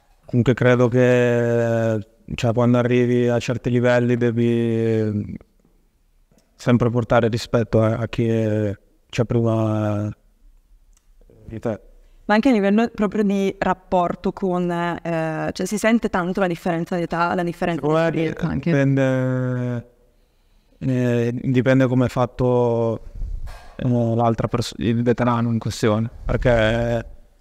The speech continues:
Speaker 1: Eh, cioè, io mi son trovato benissimo e parlavo come se parlassi con un, con un mio coetaneo, con gente di, con veterani magari di trentacinque anni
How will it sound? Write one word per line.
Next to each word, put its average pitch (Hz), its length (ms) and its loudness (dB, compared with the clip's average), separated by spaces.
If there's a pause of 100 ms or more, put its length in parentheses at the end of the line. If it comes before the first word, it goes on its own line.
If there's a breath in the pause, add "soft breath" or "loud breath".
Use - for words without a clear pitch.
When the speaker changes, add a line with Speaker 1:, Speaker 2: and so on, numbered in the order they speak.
(720)
Speaker 1:
Eh, 120 640 2 (1700)
cioè, 123 240 0
io 131 400 4
mi 127 80 2
son 131 160 -2
trovato 131 320 2
benissimo 131 680 0
e 127 60 0
parlavo 135 520 0
come 127 420 -2
se - 100 -12
parlassi 127 540 -2
con 127 140 -2
un, 123 560 -2
con 127 140 0
un 127 60 4
mio 123 140 4
coetaneo, 120 1040 0 (1040)
con 120 200 0
gente 120 300 2
di, 117 680 0
con 123 140 -4
veterani 120 680 0
magari 117 340 0
di 113 560 0 (220)
trentacinque 123 600 0
anni 131 440 0